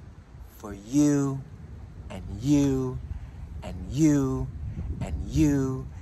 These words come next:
and you, ha, and me. May you be full of the Spirit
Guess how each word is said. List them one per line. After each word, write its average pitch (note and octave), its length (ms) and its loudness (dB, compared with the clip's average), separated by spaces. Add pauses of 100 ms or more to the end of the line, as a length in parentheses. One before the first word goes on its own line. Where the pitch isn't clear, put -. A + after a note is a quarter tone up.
(240)
and G2+ 280 -8
you, C#3+ 580 6 (480)
ha, F3+ 580 8
and A#2 380 0
me. F2+ 280 -4 (1800)
May A#2 260 2
you B2+ 640 2 (100)
be A2 160 -4
full G2+ 800 -4 (200)
of - 200 -4
the - 80 -10
Spirit - 760 -6